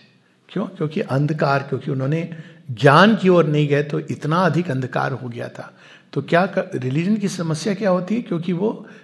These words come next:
ज्ञान को discard करता है, तो उसमें fanaticism, fundamentalism, इसकी problem होती है।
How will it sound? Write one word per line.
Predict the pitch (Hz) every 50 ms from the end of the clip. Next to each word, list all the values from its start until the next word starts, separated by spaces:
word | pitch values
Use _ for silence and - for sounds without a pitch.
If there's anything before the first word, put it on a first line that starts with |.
| - _ -
ज्ञान | 123 107 143 147 151 190 233 277
को | 269 -
discard | 226 175 175 - - - 170 156 151 -
करता | - 156 135 - - - 139
है, | 135 - 127
तो | - -
उसमें | 151 - - 202 190
fanaticism, | - - 151 143 147 160 156 - 196 170 - - 147 127 147 143 127 113 104 - - - - _ _ _ _ _ _ _ _ _ _ _ _
fundamentalism, | - 143 143 143 151 170 175 180 170 170 180 151 151 151 147 143 143 - - 165
इसकी | 170 - - - - -
problem | - 147 123 120 123 127 127 113
होती | 107 104 107 - 110 110
है। | 101 - - -